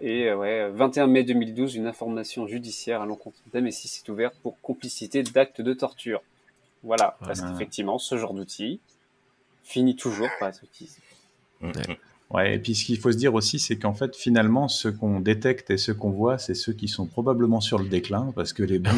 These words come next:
Speaker 2: tu
Speaker 4: Oui.
Speaker 2: les vois pas.
Speaker 4: <laughs> C'est ça.
Speaker 2: <laughs> Et que <laughs> Donc,
Speaker 4: C'est
Speaker 2: euh,
Speaker 4: exactement ça, ouais.
Speaker 2: parce que c'est le principe.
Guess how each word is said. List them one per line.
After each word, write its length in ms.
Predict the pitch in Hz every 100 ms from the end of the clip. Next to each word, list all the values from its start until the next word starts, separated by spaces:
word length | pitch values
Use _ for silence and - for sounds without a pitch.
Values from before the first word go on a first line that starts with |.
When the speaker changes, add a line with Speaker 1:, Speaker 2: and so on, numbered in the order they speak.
| 131
Speaker 2:
tu 80 | 143
Speaker 4:
Oui. 40 |
Speaker 2:
les 60 | 92
vois 160 | 92 101
pas. 220 | 101 120 -
Speaker 4:
<laughs> 80 | -
C'est 300 | - 123 120
ça. 200 | - - - -
Speaker 2:
<laughs> 200 | - -
Et 80 | 123
que 240 | - - 107 107 - - - - - - -
<laughs> 40 | 143 - - - - - 110 - - - _ _ - - _ - _ -
Donc, 200 | 98 95
Speaker 4:
C'est 100 | -
Speaker 2:
euh, 40 | -
Speaker 4:
exactement 520 | 82 107 - 104 92
ça, 180 | - 98
ouais. 140 | 92 92 - - _ -
Speaker 2:
parce 260 | - - -
que 100 | -
c'est 140 | -
le 60 | 185
principe. 400 | - 95 - 104